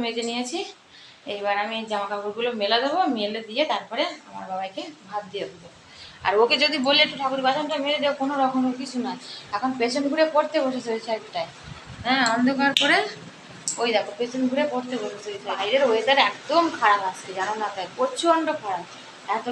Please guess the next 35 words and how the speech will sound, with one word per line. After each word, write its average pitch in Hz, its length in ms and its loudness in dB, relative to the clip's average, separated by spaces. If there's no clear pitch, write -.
বৃষ্টি 254 280 -4
পড়ছে, 370 360 4
সারা 226 180 6
বৃষ্টিতে 294 420 -4
স্নান 247 240 -2
করলাম 247 320 2
আজকে - 280 -10
আমি। 180 160 -14
আর 202 120 0
তোর 311 140 10
একটা 320 260 4
কোনো 359 200 8
কাজ 294 200 8
বলে 339 180 6
তুই 370 140 2
তো 427 120 0
করবিও 392 400 10
না 254 80 4
ঠিক 339 140 2
করে, 226 220 6
আর 220 160 8
দাঁত 240 240 10
বের 311 180 8
করছিস 427 380 0
তুই। 480 160 4
আমি 277 120 2
খাটতে 269 300 2
খাটতে 349 220 6
মরে 302 260 8
যাই, 247 240 10
আর 247 120 4
তুই 302 120 -2
দাঁত 240 260 8
বের 262 120 4
কর। 196 160 2